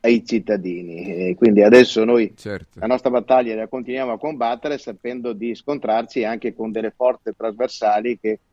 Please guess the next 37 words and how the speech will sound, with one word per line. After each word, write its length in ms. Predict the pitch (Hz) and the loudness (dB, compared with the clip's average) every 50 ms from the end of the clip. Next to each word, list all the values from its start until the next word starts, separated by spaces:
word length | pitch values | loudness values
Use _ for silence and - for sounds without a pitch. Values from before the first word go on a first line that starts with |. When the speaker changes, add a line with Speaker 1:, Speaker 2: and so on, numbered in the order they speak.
| _ _ _ _ | _ _ _ _
Speaker 1:
vorrebbero 500 | - 117 131 127 123 135 131 123 127 120 | -2 0 0 2 4 2 2 0 -2 -4
impedirci 680 | 117 113 - 117 113 127 151 160 107 - - 107 98 - _ _ _ _ _ _ _ _ _ | -4 -6 -6 -6 -2 0 0 0 0 -2 -8 -12 -12 -12 _ _ _ _ _ _ _ _ _
di 500 | - 101 98 117 120 120 117 110 107 90 - | -18 -10 -6 -4 -2 -2 -2 -2 -4 -8 -12
Speaker 2:
Mhm. 160 | - 90 85 | -14 -16 -16
Speaker 1:
cercare 540 | 78 - 131 113 104 - 120 117 120 117 107 | -6 -4 -4 -4 -2 0 2 2 2 2 0
verità 400 | 104 113 110 110 98 95 113 110 | 0 -2 -2 -2 -2 -2 -2 0
e 80 | 110 104 | 0 -2
giustizia. 720 | 98 113 107 - _ 110 104 101 101 - 107 98 98 90 - | -2 -6 -8 -8 _ -6 -6 -6 -4 -6 -6 -6 -6 -6 2
Temono 400 | - 151 151 143 127 113 107 104 | 4 6 6 6 6 2 0 -4
fortemente 760 | - - 135 131 117 - 135 139 151 156 135 113 95 - 113 | -2 -2 -2 -2 0 2 2 2 4 2 2 0 -2 -6 -8
che 140 | 92 107 98 | -8 -8 -8
possa 340 | - 117 117 110 - - 110 | -8 -10 -10 -10 -8 -8 -8
emergere 500 | 107 110 113 117 110 101 92 110 107 104 | -6 -4 -4 -4 -4 -4 -8 -10 -8 -8
la 80 | 101 | -8
verità 580 | 101 104 101 104 98 - - 107 101 98 95 - _ _ _ _ _ _ _ - | -8 -8 -8 -8 -8 -8 -6 -4 -4 -4 -6 -8 _ _ _ _ _ _ _ -4
Speaker 2:
E 80 | 95 | -2
Speaker 1:
e 40 | 107 | -2
Speaker 2:
la 80 | 92 85 | 0 0
Speaker 1:
poi 180 | 107 110 107 | 0 0 0
Speaker 2:
giustizia. 260 | 98 - _ 80 78 - | 0 -2 _ -16 -12 -6
Speaker 1:
quindi 320 | - 107 104 104 104 107 | -4 -2 -2 0 0 0
anche, 460 | 104 104 107 104 - - 110 101 - _ _ _ _ | 0 0 0 -4 -4 -4 -6 -6 -6 _ _ _ _
e 160 | - 113 113 | -2 -2 0
la 120 | 107 107 104 | 0 0 0
giustizia. 880 | 101 110 104 - _ 107 95 90 - - 92 87 90 85 90 95 95 98 | -2 -4 -4 -4 _ -4 -4 -4 -6 -6 -6 -6 -4 -4 -2 0 0 -2
È 60 | 98 | 2
quello 260 | - 120 117 113 107 | 2 4 4 4 2
che 140 | - 110 101 | 2 0 0
succede, 800 | - - 117 - - 120 98 90 87 85 80 85 87 90 80 87 | 0 -2 -4 -2 -2 -2 -2 -2 -4 -6 -8 -8 -8 -8 -10 -10
succede 760 | - - 107 95 - 117 107 101 98 95 92 92 90 90 - _ _ _ _ _ _ _ _ | -4 -4 -4 2 2 4 4 4 4 2 2 0 -2 -4 -10 _ _ _ _ _ _ _ _
per 180 | 120 120 120 | 6 6 6
tanti, 680 | 120 151 143 143 143 143 131 - - 170 165 139 113 101 | 6 4 4 4 2 -2 -8 -8 -6 -6 -6 -6 -6 -10
su-, 160 | - 120 113 | -12 -16 -16
è 100 | - 117 | -16 -16
successo 480 | 113 - 123 104 - 131 123 - 131 107 | -14 -12 -12 -8 -8 -8 -8 -6 -8 -8
per 160 | 123 120 113 | -6 -6 -6
voi. 340 | 113 127 139 143 156 165 | -4 -2 -2 0 -2 -2